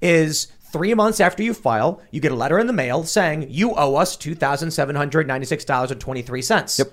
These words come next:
Speaker 1: You can pay it here. There's no audit. They just tell you you owe 'em money.
Speaker 2: Right.
Speaker 1: Are you gonna call a lawyer? No. You're, bro, if the I R S can add eighty-seven thousand people, all they have to do is send a letter to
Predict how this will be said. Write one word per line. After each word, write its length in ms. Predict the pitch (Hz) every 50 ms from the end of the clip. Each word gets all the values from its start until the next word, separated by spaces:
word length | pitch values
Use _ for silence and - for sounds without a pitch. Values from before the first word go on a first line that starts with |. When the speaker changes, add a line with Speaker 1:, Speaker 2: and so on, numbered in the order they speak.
| - -
Speaker 1:
You 120 | - 175 165
can 180 | - 170 151
pay 180 | - - 147 151
it 120 | 151 147 -
here. 340 | 156 175 147 101 - - - - - - - - - -
There's 200 | 190 202 - 147 185
no 140 | 247 226 214
audit. 260 | 220 214 139 - -
They 100 | 175 190
just 320 | - 208 156 - - -
tell 280 | - - 226 269 269 233
you 180 | 175 127 135 135
you 140 | 139 156 156
owe 180 | 156 160 156
'em 80 | 143 131
money. 300 | 147 170 165 127 92 78 - - -
Speaker 2:
Right. 160 | 85 - - - - - _ -
Speaker 1:
Are 140 | 170 175 170
you 180 | 156 151 180 180
gonna 180 | 180 196 190 190
call 320 | - - 170 175 185 190
a 60 | 185
lawyer? 480 | 180 196 196 208 226 247 277 330 320 - -
No. 400 | 392 226 453 427 285 220 190 - - - - -
You're, 180 | - 208 247 - - - - - - - - - -
bro, 320 | 185 196 185 170 - - - - _ - - - - - - - - - - -
if 140 | 170 165 -
the 100 | 185 170
I 160 | 185 220 254
R 120 | 269 233 208
S 140 | 190 180
can 120 | - 190 160
add 140 | 151 143 127
eighty-seven 460 | 139 160 170 156 - 170 147 160 -
thousand 340 | - 147 147 143 151 147 -
people, 420 | - 104 87 - 82 82 - - - _ _ _ _ _ _ _ _ - _ _
all 260 | - 147 170 190 220 220
they 120 | 233 208
have 200 | 208 202 208 202
to 80 | 202 196
do 280 | - 170 170 165 160 -
is 180 | 147 - -
send 220 | - 151 139 147 165
a 60 | 160
letter 360 | 147 135 123 120 120 123 127
to 360 | 123 - - 107 110 113 104